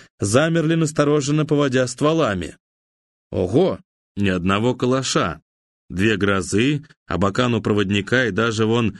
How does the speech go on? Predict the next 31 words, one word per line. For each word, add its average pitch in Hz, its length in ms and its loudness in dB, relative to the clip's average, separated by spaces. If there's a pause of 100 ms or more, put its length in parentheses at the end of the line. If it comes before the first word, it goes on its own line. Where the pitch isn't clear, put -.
(120)
миними, 110 520 0
ручной 95 500 -2
натовский 107 500 -4
пулемет 113 580 -2 (360)
у 104 80 -6
крайнего 95 460 0
бойца 107 400 0
в 90 60 -4
бронике. 98 580 -2 (280)
Кучеряво 127 520 -2
живут. 110 480 0 (600)
Сноска. - 600 -4
О 127 100 -2
Ц 113 180 -4
четырнадцать 104 500 -4
«Гроза» 104 360 -2
автомат, 117 500 -4 (280)
разработанный 127 720 0
цкип 123 380 -4
суов 131 400 0
в - 40 -20
тысяча 120 240 -2
девятьсот 101 280 0
девяносто 95 200 -4
четвертом 104 340 -2
году 127 440 0 (180)
для 131 140 2
спецназа 113 640 -2
М 104 180 -2
В 120 140 0
Д. 110 260 -2